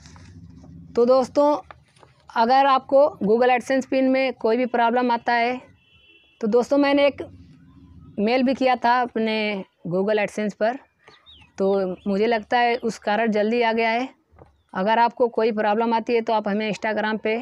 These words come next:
कमेंट कर सकते हैं और मैं दोस्तों इसके वीडियो एक दो दिन के,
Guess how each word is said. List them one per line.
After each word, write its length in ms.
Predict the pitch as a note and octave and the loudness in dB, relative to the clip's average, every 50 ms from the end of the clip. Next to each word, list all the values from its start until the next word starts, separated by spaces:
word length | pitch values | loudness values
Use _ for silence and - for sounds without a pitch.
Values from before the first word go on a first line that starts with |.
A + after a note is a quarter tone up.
| - - _ _ _ _ - | -8 -12 _ _ _ _ -10
कमेंट 340 | - F#3+ G3 G#3 A3+ A3+ - | -6 -4 -2 -2 -4 -4 -4
कर 120 | - G#3+ G3+ | -4 -6 -4
सकते 320 | - A3+ G#3 - - A3+ A3+ | -4 -6 -8 -6 -6 -4 -4
हैं 180 | A3+ B3 C4 - _ _ _ _ _ _ _ _ _ _ _ _ _ _ _ - | -4 -4 -8 -10 _ _ _ _ _ _ _ _ _ _ _ _ _ _ _ -6
और 380 | G3+ G3+ G#3 G#3 G#3 G#3 - - _ _ _ _ _ _ _ _ _ _ _ _ | -2 0 2 2 2 2 0 -4 _ _ _ _ _ _ _ _ _ _ _ _
मैं 240 | - - G#3+ A3+ A#3 | -4 -4 -2 0 0
दोस्तों 320 | A3 B3 A#3 - - C4+ C4+ | 0 0 0 0 0 2 2
इसके 420 | C4 A#3 - A3+ C4 B3+ B3+ A#3+ B3 D#4 - _ _ _ _ _ _ _ _ _ _ _ _ _ _ _ _ _ | 2 0 0 0 0 2 4 4 2 0 -4 _ _ _ _ _ _ _ _ _ _ _ _ _ _ _ _ _
वीडियो 520 | G3 F#3 G#3 A3 G#3 A3 A#3+ B3 C4 C4+ C4+ - - _ _ _ _ _ _ _ _ _ _ _ _ _ _ _ _ _ - - _ - | -6 -2 -2 -2 0 2 2 2 2 2 0 -6 -12 _ _ _ _ _ _ _ _ _ _ _ _ _ _ _ _ _ -20 -20 _ -4
एक 140 | G#3+ G#3 G#3 | -2 -2 0
दो 160 | G3 A#3 B3 | 0 0 0
दिन 200 | A#3+ B3 B3+ B3 | 0 0 0 0
के, 200 | - B3 A#3+ A#3 | 0 0 0 0